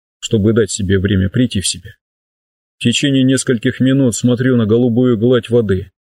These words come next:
и, смахнув рукавом влажные потёки щёк, начинаю накидывать план.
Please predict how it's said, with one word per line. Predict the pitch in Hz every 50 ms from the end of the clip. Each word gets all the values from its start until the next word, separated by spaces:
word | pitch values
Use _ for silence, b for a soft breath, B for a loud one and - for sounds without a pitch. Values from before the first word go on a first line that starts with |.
| _ _ _ _ _ -
и, | 113
смахнув | 113 - - 143 147 - - 151 143 120 - -
рукавом | 131 131 131 - 147 135 143 143 127 110 101
влажные | 98 110 131 139 135 117 104 117 120 113
потёки | - 135 131 117 - 143 127 - 123 117
щёк, | - - - 165 151 131 - -
начинаю | 139 151 143 - 143 127 117 110 107 104
накидывать | 107 120 117 - 113 107 95 95 104 - -
план. | - 110 92 85 82 85